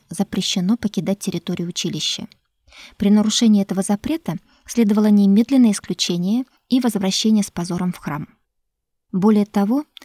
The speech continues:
послушницы обучались бытовому колдовству в отдельном корпусе в чисто женских коллективах. Словом, было сделано всё, лишь бы минимизировать контакты будущих служительниц богини Айхаши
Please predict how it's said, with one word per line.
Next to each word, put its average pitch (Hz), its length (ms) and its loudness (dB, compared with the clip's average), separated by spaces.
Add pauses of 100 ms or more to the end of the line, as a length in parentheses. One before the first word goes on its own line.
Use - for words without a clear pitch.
(120)
послушницы 208 600 -2
обучались 180 480 -4
бытовому 180 480 -4
колдовству 185 800 -4 (260)
в - 40 -6
отдельном 214 440 2
корпусе 233 600 -6 (160)
в - 80 -20
чисто 226 320 -4
женских 202 440 -2
коллективах. 180 800 -4 (540)
Словом, 233 580 2
было 226 300 2
сделано 208 440 2
всё, 285 380 -4 (340)
лишь 262 240 2
бы 208 100 4
минимизировать 214 920 2
контакты 180 580 -6
будущих 185 400 -4
служительниц 175 760 -6 (240)
богини 190 460 0
Айхаши 214 680 -4